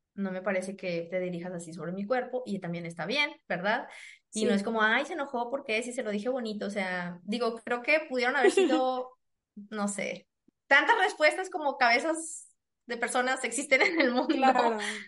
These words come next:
Speaker 1: diferentes, sobre todo para no,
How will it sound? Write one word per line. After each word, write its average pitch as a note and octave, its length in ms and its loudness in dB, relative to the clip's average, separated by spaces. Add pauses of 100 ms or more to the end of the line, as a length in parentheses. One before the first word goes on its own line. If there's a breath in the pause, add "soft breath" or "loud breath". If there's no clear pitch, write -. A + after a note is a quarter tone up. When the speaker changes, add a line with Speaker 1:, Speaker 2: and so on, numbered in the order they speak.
(100)
Speaker 1:
diferentes, C4 800 2 (480 loud breath)
sobre B3 260 -2
todo B3 260 0
para A#3+ 720 0 (160)
no, A3 960 -2